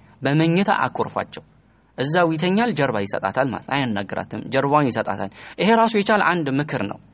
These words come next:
አንድ ምክር ነው። ይህን ካልመለሳት እሳ ፈድሪቡሁነ ምቷቸው አሉ ነቢዩ ዓለይሂ ሰላቱ ወሰላም። ضربا غير مبرح እማያቆስል ቁስል የማያደርስ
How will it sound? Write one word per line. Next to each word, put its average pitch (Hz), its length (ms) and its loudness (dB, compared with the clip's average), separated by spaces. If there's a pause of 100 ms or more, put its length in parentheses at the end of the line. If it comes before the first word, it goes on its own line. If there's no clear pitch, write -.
(520)
አንድ 170 220 0
ምክር 151 280 0
ነው። 95 140 -2 (320)
ይህን 226 200 2
ካልመለሳት 190 640 2
እሳ 147 120 -4 (580)
ፈድሪቡሁነ 170 800 2 (140)
ምቷቸው 139 560 -2
አሉ 110 180 0
ነቢዩ 107 220 -2
ዓለይሂ 101 220 -2
ሰላቱ 95 280 -6
ወሰላም። - 280 -8 (420)
ضربا 175 440 2 (140)
غير 135 260 0
مبرح 113 460 0 (480)
እማያቆስል 151 760 0 (140)
ቁስል 143 280 -2
የማያደርስ 160 480 2